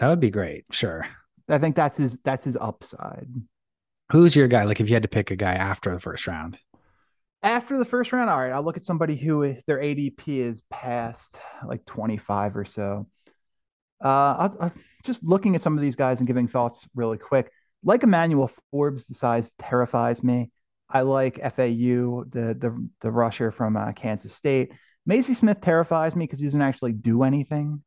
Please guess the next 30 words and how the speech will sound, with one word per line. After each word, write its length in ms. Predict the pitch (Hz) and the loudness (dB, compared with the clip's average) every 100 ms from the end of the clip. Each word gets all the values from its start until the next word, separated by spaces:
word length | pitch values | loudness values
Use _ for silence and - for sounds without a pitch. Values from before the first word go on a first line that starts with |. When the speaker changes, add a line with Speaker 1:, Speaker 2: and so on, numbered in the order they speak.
| - | -12
Speaker 2:
well. 580 | 120 123 123 143 151 156 | -2 0 0 0 -4 -6
Like, 120 | 131 | -6
he's 160 | 143 120 | -4 -2
big 320 | 127 135 135 | 0 2 2
and 100 | 123 | 2
that's 160 | 117 - | 2 -2
great, 340 | 113 117 127 | -4 -4 -2
but 160 | 123 110 - _ _ _ _ - | -4 -4 -8 _ _ _ _ -4
not 240 | 123 104 | -2 -2
really 240 | 117 101 110 | -4 -4 -6
interested. 540 | 110 117 - 123 123 - _ _ - - _ - | -8 -10 -8 -8 -8 -16 _ _ -20 -20 _ 0
Uh, 340 | 127 131 131 | 2 4 2
like 140 | 147 151 | 0 0
I 80 | 156 | 2
mentioned 300 | 160 143 143 | 2 0 -2
Osiris 380 | 131 135 123 - | 0 0 0 -2
Torrance 460 | - 196 196 185 | -2 0 0 -2
earlier. 520 | 175 175 175 175 175 160 | -2 -2 -2 -2 -4 -6
He 280 | - 151 | -6 -2
is 440 | 139 131 120 - _ _ _ _ _ _ _ _ - - - | -2 -2 -6 -12 _ _ _ _ _ _ _ _ -18 -16 -10
in 160 | 143 147 | 0 2
the 100 | 143 | 4
right 240 | 120 131 - | 2 0 0
offense, 560 | 117 123 147 147 147 | 0 0 0 0 -2
just 220 | - 127 | -10 -8
a 40 | 120 | -4
dominant 600 | 107 107 123 123 131 120 | -2 0 2 2 0 -2
run 220 | 113 117 | -2 -2
blocking 520 | 113 110 110 110 107 | -2 -6 -6 -8 -8
guard. 640 | 110 113 120 131 131 127 | -6 -4 -2 -2 -4 -10